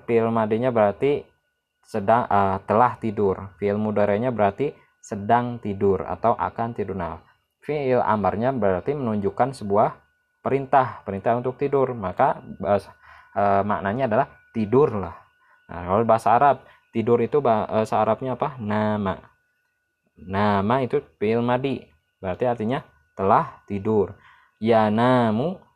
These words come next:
fiil mudhari, berarti artinya akan atau sedang tidur. Eh, terus ini adalah fiil amar yang bermakna perintah, maka kalimatnya nam. Nam itu fiil, eh,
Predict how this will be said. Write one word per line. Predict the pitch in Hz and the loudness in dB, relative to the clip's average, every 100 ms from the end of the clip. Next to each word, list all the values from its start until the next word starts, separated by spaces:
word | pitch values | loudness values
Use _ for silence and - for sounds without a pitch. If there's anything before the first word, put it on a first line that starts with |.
| _ | _
fiil | 110 113 | -2 -2
mudhari, | 117 120 131 135 110 - 95 | 0 0 2 2 0 -8 -10
berarti | 98 98 123 120 | -4 -4 -2 -4
artinya | 120 113 156 - _ - _ 95 | -2 -4 -4 -8 _ -20 _ -8
akan | 92 117 143 - | -2 0 0 -4
atau | 101 127 | -6 -6
sedang | 123 113 160 - - _ _ | -2 -2 -2 -6 -20 _ _
tidur. | 107 90 95 87 87 _ _ _ _ _ | -12 -8 -8 -8 -12 _ _ _ _ _
Eh, | 98 92 87 87 87 - | -6 -4 -2 -6 -4 0
terus | 120 143 113 120 - | 2 4 2 0 -6
ini | 107 101 120 | -6 -4 -4
adalah | 101 95 135 160 | 0 0 0 -4
fiil | - 87 123 139 | -10 -6 -4 -4
amar | 139 160 139 113 107 _ _ | -4 -4 -4 -6 -12 _ _
yang | 98 107 123 | -8 -6 -2
bermakna | 107 95 90 101 123 156 - - - | -4 -2 -6 -4 -6 -8 -14 -16 -10
perintah, | 127 131 131 110 | -8 -6 -6 -6
maka | 92 90 123 165 - _ _ _ | -8 -4 -2 -2 -6 _ _ _
kalimatnya | 104 101 101 117 143 123 107 | -8 -4 -4 -4 -8 -10 -10
nam. | 101 120 107 95 - _ _ _ _ _ | -2 0 0 -4 -14 _ _ _ _ _
Nam | 104 120 123 101 | 0 2 2 -2
itu | 90 - 139 147 - _ _ | -6 -4 -4 -6 -12 _ _
fiil, | - 101 110 127 127 120 - _ - | -8 -2 2 2 0 -6 -14 _ -6
eh, | 101 101 98 98 95 | -2 0 2 2 0